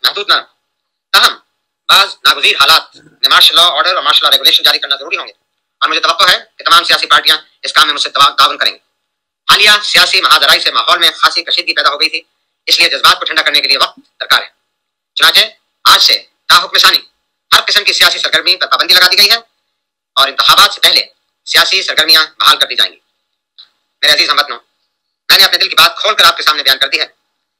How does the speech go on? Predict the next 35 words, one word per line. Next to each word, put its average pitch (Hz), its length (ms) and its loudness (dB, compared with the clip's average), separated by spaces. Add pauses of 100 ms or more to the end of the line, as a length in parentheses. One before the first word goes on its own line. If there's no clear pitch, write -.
(220)
मैंने - 140 2
आपको - 300 2
अपने 180 240 0
अज़ाइम 190 380 0
के - 120 -12
बारे - 180 4
में - 140 2
एतमाद - 300 0
में 190 80 -2
ले 185 60 2
लिया 185 140 2
है। - 220 -4 (640)
अब 196 120 0
मैं 202 140 4
इस - 140 0
mission 220 160 2
को 190 80 -4
हासिल 175 200 0
करने 135 160 0
के 131 80 2
लिए 135 120 2 (500)
अल्लाह 151 140 0
ताला 180 180 2
से 190 180 2 (360)
रहनुमाई 156 340 2
और - 360 -4
आपसे - 220 2
मदद - 300 0 (260)
और 143 80 0
ताउन 156 280 0
का 151 80 0
ख्वास्तगार - 340 -2
हूं। - 60 -20 (600)
उम्मीद 220 160 0
है - 240 -4